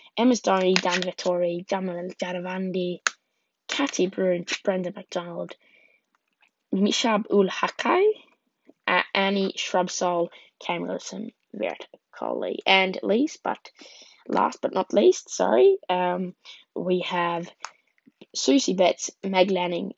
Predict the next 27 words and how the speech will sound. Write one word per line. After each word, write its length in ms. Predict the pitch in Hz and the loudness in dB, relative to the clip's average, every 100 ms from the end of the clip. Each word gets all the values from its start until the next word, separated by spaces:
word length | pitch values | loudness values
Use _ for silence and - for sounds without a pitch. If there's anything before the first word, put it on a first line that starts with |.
| 180 | -4
Elise 380 | 185 180 185 | -2 -2 -4
Perry, 480 | - 190 175 170 175 | -6 -6 -4 -2 -4
Rhea 220 | - 196 180 | 4 4 4
Tara, 280 | 190 180 - | 0 -4 -4
and 100 | 170 | -4
Sarah 160 | 165 | -4
Taylor 400 | - - 64 - - - - _ - | -4 -6 -6 -8 -12 -14 -14 _ -12
in 100 | - | -8
the 80 | - | -6
women's 580 | - - - - - - _ _ | -8 -10 -14 -16 -14 -16 _ _
T 280 | - - - - - _ _ - _ _ | -12 -6 -6 -6 -16 _ _ -20 _ _
twenty. 500 | - - - - - - - - - | -14 -10 -10 -10 -8 -8 -8 -8 6
I 180 | 214 | 6
apologise 760 | 226 - 240 208 226 220 214 - | 6 2 2 4 4 4 4 2
if 380 | - 202 202 - - | 4 4 4 -2 -8
the 560 | 185 202 196 196 190 - - - - _ | 0 4 4 2 0 -6 -14 -14 -14 _
sound 440 | - 220 226 269 - | -8 0 2 2 0
has 220 | 190 185 | -2 0
been 320 | 202 196 185 | 2 2 2
bad 340 | 208 285 349 - | 0 0 0 0
and, 220 | 196 196 | -2 0
uh, 120 | 208 | 0
not 200 | 202 196 | 0 -2
such, 320 | - 202 - | -4 -6 -4
such 220 | 208 - | -6 -4
a 40 | 190 | -2
long 320 | 185 208 254 | 0 0 -2